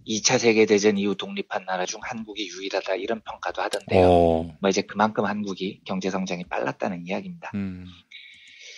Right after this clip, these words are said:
Speaker 1: 그런데 저는 이런 이야기를 들으면 그다지 감격적이지 않습니다.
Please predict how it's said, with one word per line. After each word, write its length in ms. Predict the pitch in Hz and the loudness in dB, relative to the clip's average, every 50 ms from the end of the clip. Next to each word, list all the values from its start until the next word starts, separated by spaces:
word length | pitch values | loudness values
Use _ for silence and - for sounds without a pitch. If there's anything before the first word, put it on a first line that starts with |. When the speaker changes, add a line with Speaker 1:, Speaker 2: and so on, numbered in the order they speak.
| - - - - - - _ _ | -20 -20 -20 -20 -20 -20 _ _
Speaker 1:
그런데 180 | - 147 156 156 | 0 2 4 6
저는 320 | - - - - 147 151 | 6 4 4 2 0 0
이런 260 | 123 101 120 127 120 113 | 2 4 4 4 6 6
이야기를 360 | 104 101 95 - 87 92 87 - | 4 2 2 0 -2 -4 -4 -4
들으면 460 | - - 87 87 113 113 95 82 - _ _ _ _ _ _ _ _ _ _ _ _ _ _ _ _ _ _ _ _ _ _ _ _ _ _ - | -6 -10 -2 2 4 4 4 2 0 _ _ _ _ _ _ _ _ _ _ _ _ _ _ _ _ _ _ _ _ _ _ _ _ _ _ -6
그다지 540 | - 127 - 135 139 135 - - 139 131 127 | 0 4 6 6 6 6 6 6 6 6 4
감격적이지 760 | - - 104 107 107 - - - - - 95 92 95 - 104 | 4 0 -2 0 0 -2 -2 0 0 -2 -2 0 0 0 -2
않습니다. 580 | - - - - - 82 80 - - - - | -2 -2 -6 -14 -14 -12 -12 -12 -12 -12 -14